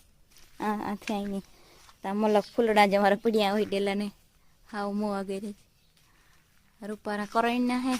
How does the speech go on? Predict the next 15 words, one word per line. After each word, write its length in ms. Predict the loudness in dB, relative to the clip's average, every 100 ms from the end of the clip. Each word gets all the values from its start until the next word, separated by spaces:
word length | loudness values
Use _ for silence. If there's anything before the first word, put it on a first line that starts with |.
| -6
અસલ 280 | -14 -4 -2
હા 260 | -2 0 2
આવે 200 | 0 -2
ને 60 |
સંપાના 640 | -2 -2 -2 -2 -4 -4 -6
હે. 120 | -10 -14 _ -20 _ -12
એવા 180 | -4 -4
રૂપારા 440 | -4 -2 -2 -2
હા 140 | -2 0
આવે 160 | 0 0
સંપામાં, 680 | -2 -4 -4 -8 -6 -6
જો 100 | -2 -2 -2
આ 60 |
કેટલા 380 | -4 -6 -6 -6
પડ્યા. 360 | -8 -14 -16